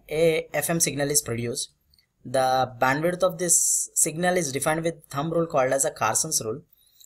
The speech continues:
which is nothing but, uh, B M equals to two into one plus B beta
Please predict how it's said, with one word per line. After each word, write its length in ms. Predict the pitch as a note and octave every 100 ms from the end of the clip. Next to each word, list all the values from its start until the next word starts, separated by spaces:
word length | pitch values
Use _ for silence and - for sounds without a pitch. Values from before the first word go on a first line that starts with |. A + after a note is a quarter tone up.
| _ -
which 160 | C3+
is 300 | D#3+ - - - -
nothing 340 | C3 C#3 E3
but, 280 | E3+ F#3 F3+ -
uh, 340 | C3 B2+ B2+
B 280 | B2 C3+ C#3
M 300 | D#3 E3 F#3 - _ _ _ _
equals 440 | C#3 C3 C#3+ C#3 -
to 460 | D3+ D3 D3 D3 - _ - _ _ _
two 140 | D3+ D#3
into 400 | D3+ D3+ D3 D3+
one 240 | C#3 C3
plus 360 | D3 D3 C#3+ C3
B 380 | C3 D#3+ F3+ - _ _ _ _ _ - C3 _
beta 380 | D3 C3 -